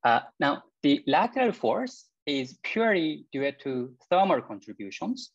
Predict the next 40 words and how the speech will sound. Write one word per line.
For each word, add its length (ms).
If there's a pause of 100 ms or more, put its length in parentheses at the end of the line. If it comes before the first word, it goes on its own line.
(640)
but 180
the 80
force, 560
uh, 160
can 280
also 560
act 320 (220)
due 220
to 280
the, 260
uh, 160
vacuum 400
fluctuations, 680 (120)
but 120
it 160
only 480
acts 360 (100)
in 260
the 240
X 240
directions. 760 (760)
So 100
here 240
on 160
the 80
left 360
figure, 460
I 120
show 280
the 220 (160)
force 420 (100)
in 180
the 180
X 220
direction 680 (380)
as 120
a 140
function 680
of 120 (100)
the 220